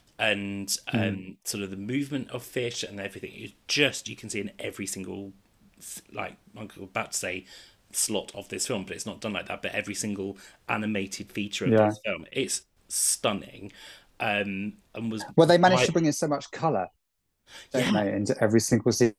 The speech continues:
Speaker 2: sequence, and that's brilliant, because when you think about it, a lot of blue.
Speaker 1: Yeah, exactly. I mean, you couldn't set it in, you know,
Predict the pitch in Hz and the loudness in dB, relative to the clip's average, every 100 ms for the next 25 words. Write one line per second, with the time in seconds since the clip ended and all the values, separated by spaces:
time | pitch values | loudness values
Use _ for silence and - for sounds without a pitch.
0 | - 123 104 92 - 113 120 - 131 120 | -2 0 2 0 2 4 4 0 2 4
1 | 95 110 127 165 147 143 104 - _ - | 4 0 0 2 2 0 -2 -4 _ 0
2 | 247 160 151 120 98 - _ _ _ _ | 0 2 2 2 0 -8 _ _ _ _
3 | _ _ _ _ _ 190 - - - 185 | _ _ _ _ _ 4 4 -2 -2 -2
4 | - 107 87 - _ - - - _ _ | -2 -6 -6 -8 _ -20 -20 -20 _ _
5 | _ _ - 135 143 143 - 147 113 - | _ _ 2 4 4 2 2 0 0 2
6 | 127 113 - 117 107 107 101 - 110 90 | 4 2 2 0 0 -2 -4 -6 -4 -4
7 | 95 | -4